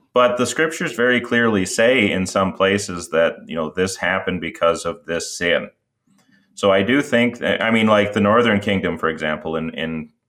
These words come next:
Second Kings, I can't remember what chapter it is, that seventeen or something like that,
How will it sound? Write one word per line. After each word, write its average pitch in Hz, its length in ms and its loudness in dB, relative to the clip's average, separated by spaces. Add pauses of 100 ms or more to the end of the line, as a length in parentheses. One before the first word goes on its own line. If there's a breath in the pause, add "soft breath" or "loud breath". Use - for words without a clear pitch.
Second 101 440 -2
Kings, 87 380 -2
I 78 120 0
can't 73 200 -4
remember 80 200 -4
what 78 180 -4
chapter 80 320 -2
it 69 60 -12
is, 71 140 -16
that - 160 -4
seventeen 95 680 -2
or 98 80 0
something 104 240 -6
like 98 160 -2
that, 101 320 -2